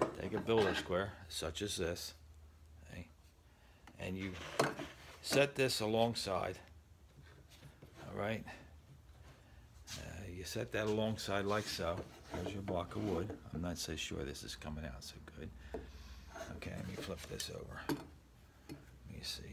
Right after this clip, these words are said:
here. How do I do that? I'm just trying to think. Okay. So anyway, you slide this, you slide this along,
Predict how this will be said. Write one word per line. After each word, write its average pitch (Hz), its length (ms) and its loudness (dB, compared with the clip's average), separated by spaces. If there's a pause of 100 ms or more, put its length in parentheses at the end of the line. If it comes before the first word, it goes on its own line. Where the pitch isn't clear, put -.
here. - 340 -12
How 82 140 0
do - 60 0
I 76 220 8
do 73 140 2
that? - 140 -4 (180)
I'm 90 100 -6
just 78 200 -6
trying - 160 -6
to - 60 -8
think. - 200 -12
Okay. - 400 2 (680)
So 123 160 6
anyway, 101 480 8 (520)
you 101 160 4
slide 117 460 8
this, 123 300 2 (1160)
you 95 120 -2
slide 113 460 6
this 117 220 2
along, 107 460 4